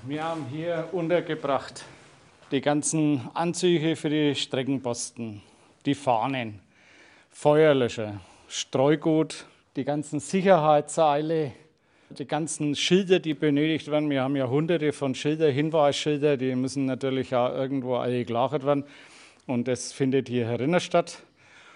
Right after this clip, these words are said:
Und in diesen Räumen hier haben wir eine komplette eingerichtete Schlosserei, wir haben eine Schreinerei, wir haben Elektriker da,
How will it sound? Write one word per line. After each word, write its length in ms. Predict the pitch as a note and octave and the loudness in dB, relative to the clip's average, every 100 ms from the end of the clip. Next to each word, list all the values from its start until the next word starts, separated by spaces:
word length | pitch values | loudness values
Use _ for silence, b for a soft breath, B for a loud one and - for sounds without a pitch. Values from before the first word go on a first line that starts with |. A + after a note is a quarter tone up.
| B B | B B
Und 160 | C#3+ C3+ | -4 -2
in 160 | C3+ | -2
diesen 420 | B2+ C#3 D3 D#3 C3+ | -4 -4 -4 -4 -2
Räumen 460 | B2 B2+ D3+ D3+ | -2 0 0 0
hier 360 | C3+ C#3+ C#3 A2 | 0 2 2 0
haben 180 | C3 B2+ | -2 0
wir 360 | B2+ B2+ A#2 F#2+ B - | 2 2 0 -2 B -8
eine 280 | C#3 C3 C3 | -4 -2 -2
komplette 720 | C3+ B2+ C3 C3 C3 B2+ F#2+ B - | -2 0 0 2 2 2 -2 B -6
eingerichtete 880 | C3 C3 C3 B2+ - A#2+ B2+ A#2+ F2+ _ B B B | -4 -2 -2 -4 -4 -2 0 -2 -4 _ B B B
Schlosserei, 800 | - C3+ C#3 F#3 E3+ E3+ E3 D#3 C#3 b b | -4 0 4 6 8 6 4 0 -8 b b
wir 220 | A#2+ A#2 | -6 -2
haben 100 | C3 | -2
eine 80 | A#2+ | -2
Schreinerei, 800 | A#2 A2+ C#3+ D3 C#3+ C#3 C3+ B2 _ B B B B B | 0 0 4 4 4 4 2 -4 _ B B B B B
wir 120 | - A#2 | -6 -4
haben 140 | A#2 | -2
Elektriker 580 | A#2 A#2+ C3+ D3 C3+ C#3 | -2 -2 -4 -4 -2 -2
da, 420 | C3 C3 B2+ A#2+ | 0 0 0 -4